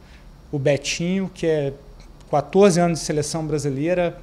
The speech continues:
hoje tá tocando um projeto aqui em Cachoeiro com a gente. E a terceira vertente do projeto é a parte de marketing, né, que você tá nos ajudando nesse momento também,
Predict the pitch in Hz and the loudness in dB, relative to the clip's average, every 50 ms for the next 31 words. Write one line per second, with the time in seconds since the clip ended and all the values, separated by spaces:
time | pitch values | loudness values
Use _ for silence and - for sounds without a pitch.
0 | 165 - 147 147 156 135 147 - - 156 - 151 143 - 160 156 143 - 147 143 | -12 -8 -6 -4 -4 -4 -4 -4 -4 -4 -4 -4 -4 -4 -4 -4 -4 -4 -4 -4
1 | 113 143 147 147 147 - - 160 139 - 151 135 - - 143 135 143 151 151 143 | -2 -4 -4 -6 -8 -8 -8 -8 -6 -6 -8 -8 -8 -6 -4 -2 -2 -2 -2 -4
2 | 147 147 139 131 113 143 143 156 170 180 175 - - 190 - - - - - - | -4 -6 -6 -6 -6 -6 -6 -6 -6 -8 -8 -10 -12 -14 -14 -16 -20 -20 -20 -20
3 | - - - - - - - - - - - - - - - - - - - - | -20 -20 -20 -20 -20 -20 -20 -18 -18 -18 -18 -20 -20 -20 -20 -20 -20 -20 -20 -20
4 | - - - - - - - - 190 185 185 190 202 208 208 214 226 220 220 - | -20 -20 -20 -18 -20 -16 -8 -2 0 2 4 4 4 4 4 4 2 0 -2 -6
5 | - - - - - - - - - 185 185 185 - 185 160 - - 202 196 190 | -14 -20 -20 -20 -20 -20 -10 0 4 4 4 6 4 2 2 4 4 4 6 6
6 | 208 190 - - 202 196 180 - 202 185 175 - 208 214 202 165 196 208 208 208 | 4 4 4 2 0 0 0 0 -2 -2 0 2 2 2 4 6 6 4 4 4
7 | 254 240 - 240 226 233 240 247 240 240 240 220 220 - 208 190 262 269 311 254 | 0 -4 -2 0 2 4 4 4 4 4 2 2 2 0 -2 0 0 0 0 0
8 | 226 208 160 - - 143 - - 143 123 120 147 156 160 165 165 - - 175 151 | 0 0 0 -2 -4 -8 -6 -8 -8 -8 -8 -6 -4 -4 -4 -6 -6 -8 -8 -6
9 | 170 160 - - 170 - 190 190 185 190 190 185 165 180 190 170 202 202 160 180 | -6 -6 -6 -6 -4 -2 -2 0 0 -2 -4 -4 -2 -2 -2 -2 -2 0 0 0
10 | 185 196 202 202 196 190 196 - 214 214 220 208 196 202 196 202 - - 233 233 | 0 0 0 -2 -2 -2 -2 0 0 0 0 0 0 -2 -2 -4 -4 -2 -2 0
11 | 226 202 180 170 160 151 139 | 0 2 2 0 0 0 -4